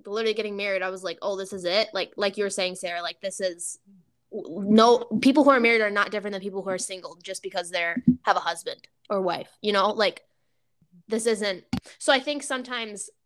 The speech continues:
either single people get them, um, get the idea that they're, like, less than these, like, married people, or they're, like, severely missing out on something.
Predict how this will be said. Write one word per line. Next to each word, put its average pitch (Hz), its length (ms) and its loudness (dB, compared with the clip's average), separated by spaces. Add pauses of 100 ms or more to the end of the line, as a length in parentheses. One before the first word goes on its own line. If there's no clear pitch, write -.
(480)
either 220 340 -4
single 226 300 -6
people 220 220 -4
get 214 180 -8
them, 208 220 -12 (260)
um, 196 420 -12 (560)
get 247 160 6
the 254 120 6
idea 226 400 6
that 214 140 4
they're, 214 180 8
like, 185 220 2
less 202 380 0
than 233 400 2 (220)
these, 208 200 -8
like, 190 140 -4
married 190 300 -6
people, 240 260 -4
or 226 140 -2
they're, 196 160 -2
like, 190 300 -8
severely 214 580 -2
missing 202 360 -6
out 185 200 0
on 240 180 -2
something. 294 500 -4